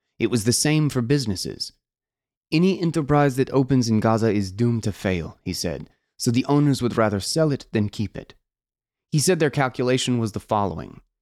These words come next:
Real estate is going to zero in Gaza, so worst case scenario, if Bitcoin crashes, it is the status quo for us.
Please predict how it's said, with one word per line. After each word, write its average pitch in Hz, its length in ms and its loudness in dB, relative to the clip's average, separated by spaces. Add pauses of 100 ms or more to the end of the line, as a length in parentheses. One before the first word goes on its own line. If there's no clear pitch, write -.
(180)
Real 156 280 4
estate 135 440 0
is 110 300 0 (360)
going 135 320 4
to 131 100 0
zero 117 520 0
in 87 200 -6
Gaza, 76 520 -6 (240)
so 113 160 2
worst 135 380 2
case 117 200 0
scenario, 110 640 2
if - 240 -6
Bitcoin 120 420 0
crashes, 135 640 -2 (320)
it 117 100 2
is 101 100 0
the 104 100 -2
status 82 460 -4
quo 120 320 0
for - 220 -8
us. - 400 -10